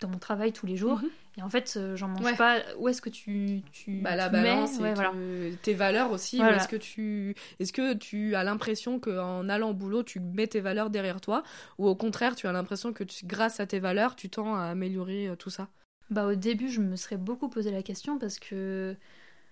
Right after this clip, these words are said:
Speaker 1: parce que, en commençant déjà, euh, ce métier-là, je n'étais pas végétarienne, j'étais peut-être moins sensibilisée, comme on le disait tout à l'heure, on
Speaker 2: Ouais.
Speaker 1: est sensibilisé que, euh, une fois qu'on est dedans, en fait, au
Speaker 2: Oui,
Speaker 1: bien-être
Speaker 2: c'est ça.
Speaker 1: animal.
Speaker 2: Mm.
Speaker 1: Et c'est vrai que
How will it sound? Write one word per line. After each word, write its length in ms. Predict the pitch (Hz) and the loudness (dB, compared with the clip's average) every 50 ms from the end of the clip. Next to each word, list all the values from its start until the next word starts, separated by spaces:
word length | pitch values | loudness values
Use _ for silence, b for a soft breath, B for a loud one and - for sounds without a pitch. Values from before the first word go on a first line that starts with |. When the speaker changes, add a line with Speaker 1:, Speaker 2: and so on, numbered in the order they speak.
| b b - - - | b b -20 -20 -10
Speaker 1:
parce 160 | - 202 - | -10 -10 -8
que, 520 | - - 196 196 185 185 185 185 185 185 185 | -6 -6 -4 -2 -2 -2 -2 -2 -2 -2 -2
en 280 | 180 180 180 175 175 170 | -2 -4 -4 -6 -8 -2
commençant 500 | - 233 220 214 214 202 - 240 233 226 | 2 4 4 4 4 2 0 0 2 2
déjà, 380 | 208 185 180 180 185 196 196 190 | 0 0 -2 -2 0 0 0 0
euh, 200 | 190 185 185 190 | -2 -4 -4 -6
ce 160 | - - - 196 | -8 -4 -2 -2
métier-là, 420 | 196 185 - 214 208 220 226 220 | -2 -2 -2 0 2 4 4 2
je 160 | 208 190 - | 2 0 -2
n'étais 220 | 190 180 180 - 202 | -2 -2 -2 -4 -4
pas 120 | 220 214 | -2 -2
végétarienne, 520 | 202 214 202 - 196 - 185 196 220 226 | 0 -2 -4 -4 -8 -6 -4 -2 0 0
j'étais 240 | 220 220 - - - | -2 -2 -6 -14 -20
peut-être 260 | - - - 185 - | -20 -16 -16 -12 -6
moins 260 | 196 190 208 269 311 311 | -2 0 2 2 2 2
sensibilisée, 680 | - 269 247 247 - 208 190 180 190 185 190 240 285 | 2 0 0 0 0 -2 -2 0 0 0 0 0 -2
comme 180 | 269 - 214 190 | 0 0 0 0
on 100 | 180 180 | 0 -2
le 40 | 180 | -2
disait 220 | 170 180 180 185 | -2 -2 -4 -6
tout 200 | 180 - - - | -6 -8 -10 -8
à 40 | 196 | -4
l'heure, 200 | 196 233 269 247 214 | 0 0 2 2 0
on 180 | 190 180 175 | -2 -2 0
Speaker 2:
Ouais. 140 | 170 175 180 | 0 0 0
Speaker 1:
est 40 | 175 | -2
sensibilisé 760 | - - 202 202 - - 196 175 175 180 180 175 208 247 240 | -4 -6 -6 -6 -6 -6 -6 -4 -4 -4 -2 0 0 0 0
que, 140 | - - - 208 | -2 -4 -4 -2
euh, 720 | 214 214 202 185 175 170 170 170 175 180 185 185 190 208 247 240 - b b b | -2 -2 -2 -4 -4 -6 -6 -6 -6 -6 -6 -6 -8 -8 -10 -14 -16 b b b
une 80 | - 202 | -2 -2
fois 180 | 196 - 247 254 | 4 4 4 4
qu'on 160 | 254 226 202 | 6 4 4
est 80 | 202 | 4
dedans, 240 | 180 180 190 220 240 | 4 4 2 4 2
en 60 | 226 | 2
fait, 320 | 220 - 202 196 196 - - | 0 -2 -4 -6 -4 -4 -4
au 160 | 196 185 185 | -4 -4 0
Speaker 2:
Oui, 140 | 185 285 285 | 2 2 2
Speaker 1:
bien-être 80 | 254 | 4
Speaker 2:
c'est 80 | 190 226 214 - | 2 -2 -2 -2
ça. 60 | 202 | -2
Speaker 1:
animal. 340 | 196 190 190 233 285 294 214 | -2 0 -2 -2 -4 -4 -6
Speaker 2:
Mm. 40 | 208 B B B B B B B B B B B B B - - | -8 B B B B B B B B B B B B B -16 -6
Speaker 1:
Et 360 | - 214 196 196 190 185 185 180 | -4 -2 0 0 0 0 -2 -4
c'est 200 | - - 190 180 | -4 -4 -4 0
vrai 220 | 185 214 269 269 | 2 2 2 0
que 800 | - - - 208 190 190 185 180 180 180 180 180 175 180 - | -2 -4 -2 0 0 0 0 -2 -2 -4 -4 -4 -4 -6 -6